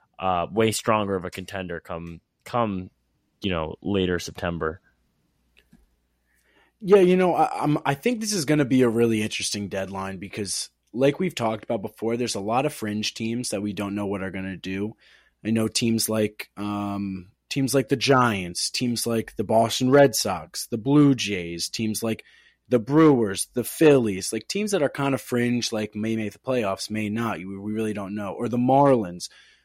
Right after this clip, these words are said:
Speaker 2: We just, there's so much we don't know, and I can't wait for the next couple weeks until August first when we find out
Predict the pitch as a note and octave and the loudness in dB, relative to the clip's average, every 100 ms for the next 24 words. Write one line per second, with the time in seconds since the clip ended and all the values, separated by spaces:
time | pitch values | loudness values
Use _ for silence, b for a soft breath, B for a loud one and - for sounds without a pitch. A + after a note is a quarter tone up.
0 | b - C#3+ D#3+ D3 - _ _ C#3+ C#3 | b -2 -2 0 -4 -8 _ _ -4 -2
1 | - F#3+ F#3+ G#3 F3 - C3+ A2+ A2+ A2 | 0 0 0 0 -2 -2 -4 -2 -4 -4
2 | F#2+ F#2+ F#2 F2+ G#2 G2 G#2 - C#3+ G#2 | -8 -6 -6 -6 -8 -6 -6 -4 -4 0
3 | B2+ B2 A2+ G#2+ G#2+ - - G#2 G2+ F#2+ | -2 -2 -6 -4 -4 -6 -8 -8 -8 -8
4 | G2 - F#2+ G2+ G2+ F#2 F2 F#2 - F#2 | -6 -8 -8 -8 -4 -4 -4 -8 -8 -8
5 | F#2+ - G2+ G2+ A2 - A2 A2 G#2 G#2 | -6 -6 -4 -6 -6 -6 -4 -4 -2 -2
6 | G2 | -4